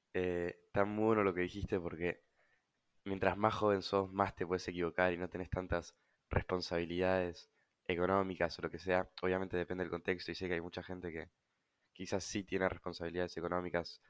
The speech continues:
se tiene que poner a laburar, lo que sea, pero en la gran ma-, gran, gran, gran mayoría de los casos no, y es el momento de empezar. Y nada, y no tenerle miedo al,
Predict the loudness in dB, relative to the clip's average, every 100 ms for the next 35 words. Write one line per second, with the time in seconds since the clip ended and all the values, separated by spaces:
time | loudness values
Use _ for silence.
0 | _ _ -20 -4 -2 0 2 2 2 2
1 | 0 0 -4 -6 -2 -2 -2 _ _ _
2 | _ _ -2 2 4 6 6 4 4 4
3 | 4 6 6 4 -2 0 2 2 0 -2
4 | 2 2 2 -2 0 -2 -2 -6 -4 -4
5 | -4 -6 _ _ _ -4 -2 -4 -2 -2
6 | -2 -4 -4 -4 0 0 -2 _ _ _
7 | _ _ _ _ _ _ _ _ _ _
8 | _ -4 4 6 6 4 2 2 2 2
9 | 2 2 0 -4